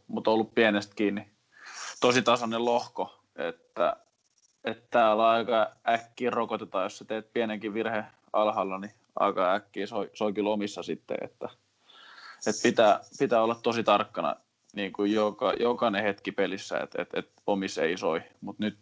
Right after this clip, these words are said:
tota, saatiin onneksi voittoja ja, ja jatketaan sit ton joulutauon jälkeen, kun sarja jatkuu kymmenes päivä, niin, niin tota, siitä on hyvä jatkaa.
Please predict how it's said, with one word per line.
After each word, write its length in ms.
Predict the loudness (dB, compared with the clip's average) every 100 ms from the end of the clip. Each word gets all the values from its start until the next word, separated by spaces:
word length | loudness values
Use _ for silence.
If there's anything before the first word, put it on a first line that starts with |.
| -2
tota, 300 | -2 -2 -2
saatiin 420 | 0 0 0 2 2
onneksi 420 | 2 0 -2 -12 _ -20 _ -2
voittoja 560 | 2 2 0 0 0 -2 -10 -2
ja, 80 |
ja 140 | 0 0 -4 _ _ _ _ -20 -6 0
jatketaan 460 | 0 0 0 0
sit 160 | 0 -4
ton 140 | 0 4
joulutauon 560 | 4 4 2 0 2
jälkeen, 400 | 0 0 -2 -6
kun 120 | -8 -16 -20 _ _
sarja 260 | 0 2 0
jatkuu 300 | -2 -4 -4
kymmenes 340 | -4 -4 -8
päivä, 340 | -6 -6 -6
niin, 200 | -6 -6
niin 140 | -4 -4
tota, 220 | -4 -6 -14 _ -2
siitä 260 | 0 2
on 60 | 4
hyvä 140 | 6
jatkaa. 340 | 6 4 -2